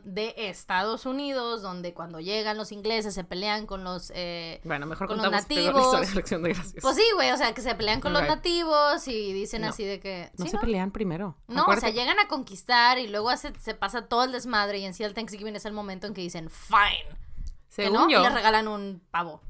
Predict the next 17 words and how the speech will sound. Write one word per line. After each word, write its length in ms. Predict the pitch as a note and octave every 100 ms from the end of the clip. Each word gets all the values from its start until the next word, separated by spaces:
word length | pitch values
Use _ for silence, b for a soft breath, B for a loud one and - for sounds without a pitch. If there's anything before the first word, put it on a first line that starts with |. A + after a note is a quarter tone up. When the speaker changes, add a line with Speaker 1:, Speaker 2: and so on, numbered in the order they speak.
| -
Speaker 2:
según 380 | - F#3+ A3+ G3
yo, 180 | C3+ D3 -
what's 280 | D#3+ D3+ -
happening 440 | E3 E3+ E3+ E3 -
is 360 | D#3 C#3+ -
que, 300 | - D3+ C#3 - b b b b b b b b
you 180 | G#3+ C4
remember, 600 | E4+ C#4+ D3+ D3 B2+ A2+ b b b b b - - - -
¿te 60 | G3
acuerdas 420 | - B3 D4+ C4
allá 160 | A3+
en 120 | G#3+ A#3
aquellos 400 | A3+ A3 A3+ -
tiempos 460 | F3+ F#3 G3 F#3+
de 300 | F3 E3+ D#3 -
Inglaterra 800 | E3+ D#3+ D#3 E3 D#3+ E3 D3 D#3
cuando 720 | E3+ D#3 D#3 D#3 D#3 D#3 D3